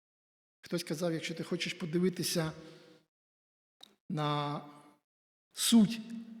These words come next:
тої релігії, яку сповідує та чи інша релігія, подивись на їхнього Бога, такий буде і народ.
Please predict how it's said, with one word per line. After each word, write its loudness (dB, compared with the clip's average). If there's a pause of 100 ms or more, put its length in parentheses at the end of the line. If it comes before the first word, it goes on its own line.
(380)
тої 8
релігії, 6
яку 2
сповідує 4
та 0
чи 2
інша 0 (460)
релігія, 2 (360)
подивись -2
на -2
їхнього -4
Бога, -2
такий -6
буде -4
і 0
народ. -2